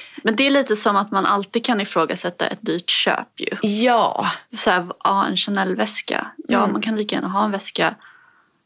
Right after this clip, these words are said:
Speaker 2: Det är ju klart, du kan ju
Speaker 1: Från
Speaker 2: bära lika bra i en budgetväska.
Speaker 1: Ja, eller i
Speaker 2: Du
Speaker 1: en påse från Konsum.
Speaker 2: Ja, ja, ja, ja.
Speaker 1: Mm.
Speaker 2: Det är mer känslan och hela upplevelsen.
Speaker 1: Mm.
Speaker 2: Det är ju klart det känns lite, lite lyxigt.
Speaker 1: Ja.
Speaker 2: Och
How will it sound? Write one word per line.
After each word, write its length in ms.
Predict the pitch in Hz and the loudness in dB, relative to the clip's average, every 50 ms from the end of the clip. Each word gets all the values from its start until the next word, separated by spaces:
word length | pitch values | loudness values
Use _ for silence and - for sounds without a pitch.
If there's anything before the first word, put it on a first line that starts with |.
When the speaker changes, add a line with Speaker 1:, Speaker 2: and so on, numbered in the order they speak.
| _ _ _ - | _ _ _ 0
Speaker 2:
Det 60 | - 262 | 0 2
är 20 | |
ju 60 | 262 | 2
klart, 280 | 254 - 226 180 170 - | 2 2 0 0 0 0
du 60 | 208 | -2
kan 180 | 202 - 226 220 | -2 0 2 2
ju 120 | 226 214 | 2 2
Speaker 1:
Från 120 | - 226 | 2 2
Speaker 2:
bära 280 | 214 202 190 180 - 175 | 4 4 4 4 2 2
lika 320 | 196 220 233 233 - 220 | 2 2 2 0 0 0
bra 260 | 208 202 202 185 180 180 | 0 2 2 2 2 2
i 120 | 175 180 | 2 2
en 120 | 180 185 175 | 0 0 0
budgetväska. 840 | 180 170 - - - - - - - 190 - - - - - - 214 | 0 -2 -2 -2 -6 -4 -2 -2 -2 -2 -2 -4 -4 -4 -2 0 2
Speaker 1:
Ja, 260 | 214 214 202 - 190 | 2 4 4 4 2
eller 220 | 220 196 175 - - | 2 2 0 0 0
i 140 | - - | 0 0
Speaker 2:
Du 80 | 202 214 | 0 0
Speaker 1:
en 360 | - - - - - - - - - _ _ _ - | 0 -2 -2 -2 -2 -4 -4 -6 -10 _ _ _ -4
påse 380 | - 202 - - - - - | -2 0 0 0 -2 -6 -8
från 160 | - - 190 180 | -6 -6 -6 -4
Konsum. 340 | - 175 - - - - - - | -4 -6 -6 -6 -8 -8 -4 0
Speaker 2:
Ja, 320 | 202 196 175 180 220 254 | 2 2 4 4 4 2
ja, 140 | 262 233 208 | 2 2 2
ja, 180 | 185 - 67 | 2 0 0
ja. 240 | 92 - - - 196 - - 190 | -2 -2 -2 -4 -6 -4 -6 -6
Speaker 1:
Mm. 200 | 190 180 175 - - - - _ _ - | -4 -6 -8 -10 -14 -20 -20 _ _ -2
Speaker 2:
Det 120 | 220 208 | 0 2
är 40 | 202 | 2
mer 220 | 220 220 208 190 | 2 2 2 0
känslan 640 | 190 - 208 202 208 214 208 - - 156 147 156 180 | 0 0 0 0 0 0 -2 -2 -2 -2 -2 0 0
och 60 | 185 | 0
hela 180 | 185 175 170 | 0 0 0
upplevelsen. 920 | - - 185 - _ - - - - - - - - - - - 202 185 - - | -2 -2 -4 -6 _ -8 -6 -6 -4 -4 -6 -6 -6 -6 -4 -4 -4 -4 -4 -2
Speaker 1:
Mm. 360 | - 226 214 196 196 190 196 196 | 0 0 2 2 0 -2 0 0
Speaker 2:
Det 80 | 190 | 2
är 40 | 185 | 2
ju 60 | 180 | 2
klart 300 | 185 - 190 160 165 - | 2 2 0 0 0 0
det 80 | - - | -2 -2
känns 480 | - - - - 180 - - - - - - - - - - - _ - | -2 -2 -2 -2 -4 -4 -8 -10 -12 -14 -16 -16 -16 -16 -16 -10 _ 0
lite, 540 | 208 196 196 - 185 180 170 170 175 185 - - | 0 0 2 2 2 2 2 2 -2 -4 -4 -4
lite 280 | 190 196 190 - 170 | -2 -2 -2 0 0
lyxigt. 840 | 165 165 190 190 - - - - - - 202 - _ - - - - _ _ | 0 2 0 0 -2 -6 -6 -4 -4 -4 -6 -6 _ -10 -10 -10 -12 _ _
Speaker 1:
Ja. 280 | - 190 185 185 190 208 208 - - - - | -2 0 0 0 -2 -4 -6 -10 -12 -14 -8
Speaker 2:
Och 420 | _ - 180 165 - 165 160 160 | _ -2 0 0 0 -2 -2 -4